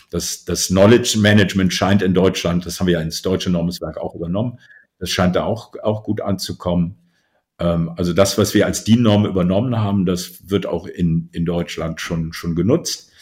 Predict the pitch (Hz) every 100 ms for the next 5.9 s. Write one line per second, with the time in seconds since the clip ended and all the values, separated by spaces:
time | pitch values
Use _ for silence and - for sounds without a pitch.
0 | - - _ _ _ _ 87 90 90 90
1 | 90 - _ _ 95 87 95 92 98 90
2 | 90 90 - 104 117 123 104 104 104 101
3 | 95 95 - _ - 110 107 92 92 90
4 | 82 107 117 110 - 95 95 92 90 87
5 | 82 95 90 87 87 - 85 82